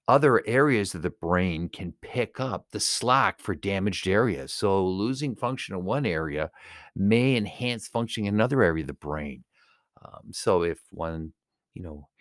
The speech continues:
if one sense is lost, then the other may become even heightened.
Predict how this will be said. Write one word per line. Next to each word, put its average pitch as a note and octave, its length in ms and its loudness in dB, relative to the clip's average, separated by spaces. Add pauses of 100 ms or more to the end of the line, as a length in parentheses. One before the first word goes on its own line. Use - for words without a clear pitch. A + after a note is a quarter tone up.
(120)
if G2 180 -4
one G2 300 4 (300)
sense - 360 0
is G2+ 140 -2
lost, F#2 540 0
then G2 120 0
the F#2 240 -4 (260)
other F#2 440 0
may F#2 180 -6
become G2+ 380 -6
even F#2+ 220 -4
heightened. G#2+ 680 -4